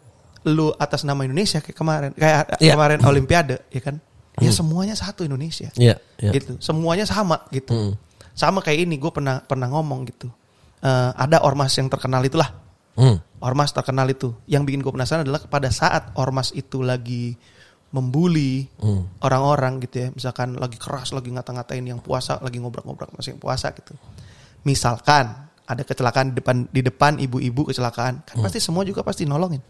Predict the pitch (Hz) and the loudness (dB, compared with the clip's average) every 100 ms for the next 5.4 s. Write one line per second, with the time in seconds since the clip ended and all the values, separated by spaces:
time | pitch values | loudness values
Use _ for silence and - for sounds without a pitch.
0 | _ - 113 110 131 202 196 208 202 180 | _ -4 4 6 6 6 6 6 8 8
1 | 170 175 170 160 156 - 180 262 262 254 | 6 4 2 0 -2 0 0 2 -2 -2
2 | 262 247 180 170 175 180 185 185 180 180 | -2 -2 0 2 2 0 -2 0 0 0
3 | 202 185 202 147 165 185 156 135 127 113 | 0 0 -2 -2 -4 -4 -2 -4 -4 -8
4 | _ _ - 113 139 156 127 123 180 - | _ _ 0 2 2 -2 -4 -4 -4 -4
5 | - 143 143 | 2 2 4